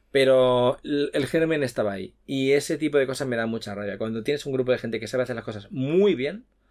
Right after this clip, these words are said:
no bien, sino muy bien, cuando tú tienes un muy buen equipo y le das poco tiempo. Lo que te hace un buen equipo con poco tiempo siempre es algo bueno,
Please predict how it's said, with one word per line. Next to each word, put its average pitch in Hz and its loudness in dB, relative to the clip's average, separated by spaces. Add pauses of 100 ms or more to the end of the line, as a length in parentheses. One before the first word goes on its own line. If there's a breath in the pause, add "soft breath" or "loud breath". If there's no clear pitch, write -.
(120)
no 160 0
bien, 107 0
sino 113 -2
muy 139 2
bien, 135 -6 (320 soft breath)
cuando 139 -6
tú - -6
tienes 214 2
un 131 -2
muy 175 2
buen 135 -2
equipo 110 -6 (500)
y 135 0
le 123 6
das 131 0 (380)
poco 117 0
tiempo. 104 -8 (220)
Lo 123 -2
que 143 0
te 165 0
hace 180 -2
un 180 -2
buen 160 2
equipo 135 -2
con 113 -4
poco 117 -2
tiempo 135 -4
siempre 135 -8
es - -12
algo 120 -4
bueno, 120 -2